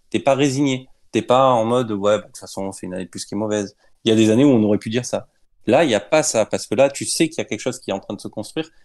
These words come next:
et c'est frustrant que ça se joue sur quelques détails en fin de saison, en fait.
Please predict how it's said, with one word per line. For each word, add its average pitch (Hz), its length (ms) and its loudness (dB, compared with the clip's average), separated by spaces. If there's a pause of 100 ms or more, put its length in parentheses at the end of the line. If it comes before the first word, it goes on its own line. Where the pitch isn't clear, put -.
(120)
et 104 80 -2
c'est 110 140 -4
frustrant - 680 -4 (320)
que 110 80 0
ça 113 180 0
se 117 200 -4
joue 135 180 -2
sur - 220 -6
quelques 120 260 -2
détails 127 420 0
en 113 100 0
fin 120 180 -2
de 120 60 -8
saison, 131 280 -2
en 104 100 -6
fait. - 320 -14